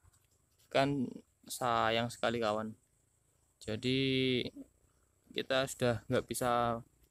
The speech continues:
panen lah kalau begitu. Banyak soalnya, kemarin saya sudah saya buang biar nggak semakin banyak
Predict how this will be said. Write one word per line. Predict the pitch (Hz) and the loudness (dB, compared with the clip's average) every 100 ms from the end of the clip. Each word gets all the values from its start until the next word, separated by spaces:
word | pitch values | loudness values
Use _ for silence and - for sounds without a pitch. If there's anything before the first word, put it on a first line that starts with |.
| - | -6
panen | 135 151 135 | 0 2 2
lah | 113 | 0
kalau | - 123 | 0 0
begitu. | 120 113 - 117 _ _ _ _ _ _ - - - - | 0 -6 -8 -14 _ _ _ _ _ _ -20 -20 -20 0
Banyak | - 123 131 143 | 10 12 12 10
soalnya, | 147 131 147 151 156 | 10 10 12 10 6
kemarin | 156 147 151 165 135 160 | 8 10 10 10 6 4
saya | 165 | 4
sudah | 156 - 143 131 - - - - - _ _ - | 6 8 8 6 -4 -14 -20 -20 -20 _ _ 0
saya | - 135 135 | 8 10 10
buang | - 120 113 120 139 - - _ _ _ _ _ _ _ - | 4 6 10 10 8 2 -16 _ _ _ _ _ _ _ 0
biar | 123 123 127 127 127 - | 6 8 8 6 4 4
nggak | 127 131 127 127 - - | 4 6 6 6 4 2
semakin | - 135 127 131 135 | -2 0 2 2 0
banyak | 127 117 113 123 | 0 0 0 0